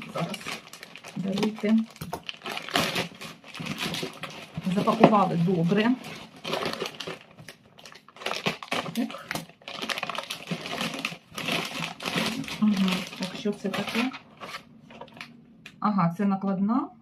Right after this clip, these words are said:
І ось, бачите, мені це все вийшло. Угу. Сорок дев'ять євро. Все. І глечик, і фільтри, і, е, доставка. Сорок дев'ять євро.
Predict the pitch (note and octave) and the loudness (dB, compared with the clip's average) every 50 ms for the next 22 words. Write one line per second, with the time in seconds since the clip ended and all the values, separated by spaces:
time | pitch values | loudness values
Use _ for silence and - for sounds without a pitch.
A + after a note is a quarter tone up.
0 | - - - - - - - - - - - - - - - G3+ G#3 G3+ G3+ B3 | -20 -20 -20 -20 -20 -20 -20 -20 -20 -20 -20 -20 -16 -8 -4 -2 0 2 2 2
1 | C#4+ C#4+ - - - G3+ G3 G3 G3+ A3 A#3+ A3+ - - G#3+ G#3+ G#3+ - - G3+ | 2 0 -2 -2 2 4 4 6 8 8 6 6 4 0 -2 -2 -2 -2 -2 -2
2 | F#3+ F#3 F#3+ F#3 F3+ F3+ - - B3+ D4+ F4 - - _ - - - - - - | 0 0 0 0 0 -2 -4 -2 -2 -2 -4 -6 -12 _ -20 -20 -20 -20 -20 -20
3 | - - - - - _ - - - - - - - - - - - - - - | -20 -20 -20 -20 -20 _ -20 -20 -20 -20 -20 -20 -20 -20 -20 -20 -20 -20 -20 -20
4 | - - - - - - - - - - - - - - - - - - _ - | -20 -20 -20 -20 -20 -20 -20 -20 -20 -20 -20 -20 -20 -20 -20 -20 -20 -20 _ -20
5 | - - - - - - - - - - - - - - - - - - - - | -20 -20 -20 -20 -20 -20 -20 -20 -20 -20 -20 -20 -20 -20 -20 -20 -20 -20 -20 -20
6 | - - - - - - A3 G#3+ G3 G3 F#3+ - - - - - B3+ C#4+ C4+ G3 | -20 -20 -20 -16 -4 2 2 4 4 4 2 0 -4 -6 2 4 6 6 6 6
7 | F3 G3 G#3 G#3 G#3 G3+ G3 - - - - F3+ E3 E3 D#3+ D3+ E3 E3 D#3 E3 | 6 6 6 4 4 0 0 -2 -8 -2 2 4 6 6 6 4 0 -4 -6 -8
8 | - - - - - F3+ D#3 D3+ - - - - - - - - G3 F3+ D#3+ F#3 | -8 -12 -8 -2 2 2 2 2 -2 -8 -16 -20 -18 -8 0 2 4 4 6 6
9 | G#3 B3 D#4+ - - C#4 C4+ C4+ - - F3+ E3 - - C4 E4+ G4 - - C#4 | 6 4 4 2 2 0 0 0 2 0 0 0 4 4 4 4 4 2 4 6
10 | C4 C4 A#3 - G#3 A3 A#3+ A#3 A3 - - G3 F#3 F#3 F#3 F#3 F#3 G3 - - | 6 6 4 4 4 4 4 4 2 -2 -2 -2 -2 -2 -2 -2 -2 -4 -4 -10
11 | - - - - - - - - F3 G#3+ A3+ A3 G3 F3+ E3+ E3+ - - F3+ G3 | -18 -20 -20 -20 -20 -12 -4 0 2 2 2 4 4 2 2 0 -4 -8 -8 -8
12 | - - - - - - _ _ _ - - - - - - - - C4 C4+ B3 | -10 -14 -18 -20 -20 -20 _ _ _ -20 -20 -20 -20 -20 -18 -8 -2 0 0 0
13 | A3+ G3 G#3 G#3 G#3 G3+ G3 - - - - F3 F#3 F3 E3+ E3+ E3 | 2 0 0 2 2 0 -2 -4 -10 -12 -8 -4 -2 0 0 0 -2